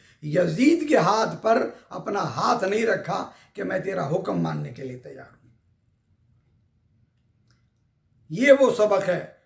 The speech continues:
جو اس دن لکھا گیا، اور قیامت تک جو لوگ بھی آئیں گے جن کا نام مسلمان ہوگا، یہی ایک پیمانہ ہوگا اللہ اور اس کے رسول علیہ الصلوۃ والسلام کے قرآن و سنت کے بعد،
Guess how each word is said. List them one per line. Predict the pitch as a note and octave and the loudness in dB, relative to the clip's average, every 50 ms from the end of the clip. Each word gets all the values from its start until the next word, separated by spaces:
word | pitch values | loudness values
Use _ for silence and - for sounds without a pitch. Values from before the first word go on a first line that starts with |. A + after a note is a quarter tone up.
| _ - | _ -10
جو | E3 F#3 F#3 F#3+ | -6 -4 -2 -2
اس | F#3 E3 E3 | -2 -2 -4
دن | G#3 | -4
لکھا | F#3+ F3 D#3+ - - - - G#3 F#3 | -4 -4 -4 -6 -4 -2 0 0 0
گیا، | D3+ C3+ - - - - _ _ _ _ _ _ _ _ _ _ _ _ _ _ _ _ _ _ _ _ _ _ _ _ _ _ _ _ _ _ _ _ _ _ _ _ | 0 -2 -6 -8 -10 -18 _ _ _ _ _ _ _ _ _ _ _ _ _ _ _ _ _ _ _ _ _ _ _ _ _ _ _ _ _ _ _ _ _ _ _ _
اور | - E3 D#3 | -12 -12 -10
قیامت | - F3+ F#3 F#3+ F#3+ G3 G3 G#3 G3 - | -6 -6 -4 -4 -4 -4 -4 -4 -6 -2
تک | - A#3+ A#3 - - - - - _ _ _ _ _ _ _ _ - | 2 4 4 4 2 0 -10 -18 _ _ _ _ _ _ _ _ -16
جو | C3 D#3+ F3+ F3+ | -10 -8 -6 -2
لوگ | E3+ F3 G3+ G#3 G#3+ G3+ | 2 4 6 6 4 4
بھی | F#3+ F#3+ G3+ G3 | 0 -2 -2 0
آئیں | G3 G3 G3 G3 G3 F#3+ | 0 0 -2 -4 -2 -2
گے | G3 F3+ | -2 -2
جن | E3+ D#3+ - F3 | -2 -4 -6 -8
کا | - F#3 | -8 -8
نام | E3 F3 F3+ F3+ F3 | -6 -6 -6 -6 -6
مسلمان | F3 E3 D#3 - E3+ D#3+ D3 D3+ - - D#3+ D3+ | -6 -8 -8 -8 -8 -6 -6 -6 -4 -4 -4 -4
ہوگا، | - - C#3+ D3 C#3 - - _ _ _ _ _ _ _ _ _ _ | -4 -4 -6 -8 -10 -12 -14 _ _ _ _ _ _ _ _ _ _
یہی | D#3 D3 C#3+ G3 B3 B3 C4 C4+ C4+ | -12 -6 -2 2 4 6 6 6 8
ایک | B3+ A#3+ A#3 A#3 - | 6 6 4 4 2
پیمانہ | G#3 G3 G3 F#3+ F#3+ F#3+ F#3+ F#3 | 0 0 0 0 -2 -2 -2 -2
ہوگا | E3 D#3+ E3 E3 D3+ D#3 D3 B2+ - - _ _ _ | -2 -2 -4 -4 -6 -6 -8 -10 -14 -20 _ _ _
اللہ | - E3+ F3 F3 F3+ F3+ | -12 -10 -8 -4 -2 -2
اور | - - - - F3 | 0 0 0 -2 -2
اس | F3 D#3+ - - | -4 -6 -8 -8
کے | - F3 | -8 -8
رسول | E3+ D#3+ - - G3+ G3+ G3 F3+ | -8 -8 -8 -10 -8 -6 -4 -2
علیہ | F3+ E3+ F3 | -2 -2 -2
الصلوۃ | F3 E3 - - F3 E3+ E3 E3 D#3+ - | -4 -6 -6 -8 -8 -6 -6 -8 -8 -8
والسلام | - - - - - E3 - - - | -10 -10 -10 -8 -8 -6 -6 -6 -6
کے | - - D#2+ - - _ _ _ _ _ | -6 -8 -10 -12 -12 _ _ _ _ _
قرآن | - F#3 F#3+ F#3+ G3 G3 F#3+ | -8 -6 -4 -4 -2 -2 -2
و | F3+ D#3 | -4 -4
سنت | - - B3 C4 B3 A#3 A#3 - | -2 2 4 4 4 4 2 0
کے | A3 G3+ | -2 -2
بعد، | F3 F#3+ F3+ E3 | -2 -2 -4 -4